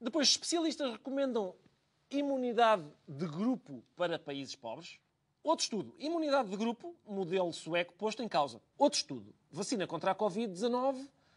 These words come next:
só vai estar disponível pelo menos daqui a um ano. Outro estudo, especialistas alertam que vacina para o coronavírus poderá só estar disponível em dois mil e trinta e seis.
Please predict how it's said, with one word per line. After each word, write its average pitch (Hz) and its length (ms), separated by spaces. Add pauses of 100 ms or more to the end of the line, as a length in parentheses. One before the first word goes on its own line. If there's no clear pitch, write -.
só 202 220
vai 175 140
estar 180 200
disponível 208 460
pelo 196 180
menos 185 160
daqui 185 220
a 208 40
um 226 140
ano. 117 240 (200)
Outro 339 220
estudo, 104 440 (100)
especialistas 151 680
alertam 165 420
que - 100
vacina 170 320
para 165 120
o 156 40
coronavírus 175 680
poderá 139 400
só 151 120
estar 156 220
disponível 170 540
em 196 80
dois 202 160
mil 208 180
e 214 60
trinta 214 260
e 254 80
seis. 156 480